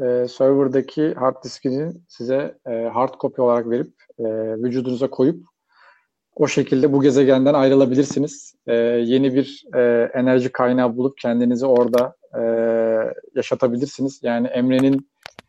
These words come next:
e, söylediği gibi amacınız buysa eğer biz de hiçbir şekilde sizin kopyanızı, e, saklamamak şartıyla sizi full analog ama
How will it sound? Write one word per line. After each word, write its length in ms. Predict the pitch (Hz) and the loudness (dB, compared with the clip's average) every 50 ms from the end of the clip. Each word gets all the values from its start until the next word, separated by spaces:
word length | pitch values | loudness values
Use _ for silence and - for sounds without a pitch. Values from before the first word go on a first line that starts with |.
| _ _ _ - - - - - - | _ _ _ -20 -20 -20 -16 -10 -6
e, 260 | 117 120 120 117 113 | -2 -2 0 0 -2
söylediği 540 | 113 - - 131 123 123 127 120 139 139 131 | -2 -2 0 0 2 2 2 2 2 2 2
gibi 380 | 123 127 117 123 139 - - - _ _ - _ _ _ - | 0 -2 0 0 0 0 -2 -10 _ _ -20 _ _ _ -6
amacınız 480 | 123 123 135 135 127 131 139 131 131 | -2 0 0 0 0 0 0 0 2
buysa 280 | 131 139 139 135 - 127 | 2 2 2 2 2 2
eğer 280 | 120 123 143 143 - _ _ _ _ _ _ _ - | 4 4 2 0 -4 _ _ _ _ _ _ _ -6
biz 180 | 127 120 120 | -4 -2 0
de 60 | 131 131 | 0 0
hiçbir 240 | - - - - | -2 -4 -14 -8
şekilde 260 | - 147 127 127 123 120 | -2 -2 -2 -2 -2 -4
sizin 240 | - 123 120 127 | -2 -2 -2 -2
kopyanızı, 640 | 123 - 135 127 - 131 120 123 117 120 135 147 151 _ _ _ _ _ - 127 | 0 -2 -2 -2 0 -2 0 0 0 0 -2 -4 -4 _ _ _ _ _ -6 -4
e, 60 | 113 110 110 110 110 110 110 110 110 110 110 107 110 107 110 110 107 - - _ _ _ _ _ | -2 -2 -2 -2 -2 -2 -2 -2 -2 -2 -2 -2 -2 -2 -4 -4 -6 -6 -10 _ _ _ _ _
saklamamak 580 | _ - - 117 - - 131 131 127 120 117 113 | _ -8 -8 -6 0 2 2 2 4 2 0 -2
şartıyla 640 | - - 120 117 113 - 131 117 110 120 139 - _ _ | -2 -2 0 0 0 0 -2 -2 0 -2 -4 -6 _ _
sizi 420 | _ - 127 120 131 147 151 156 | _ -4 0 2 4 4 4 2
full 340 | - - - - 165 175 175 175 | 0 -4 2 2 4 4 4 2
analog 340 | 143 143 143 131 139 170 175 - - - - _ _ _ _ - _ _ - | 2 4 4 4 4 4 2 -2 -12 -14 -16 _ _ _ _ -20 _ _ -4
ama 420 | - 123 131 139 156 170 - - | -2 0 2 2 0 -2 -4 -10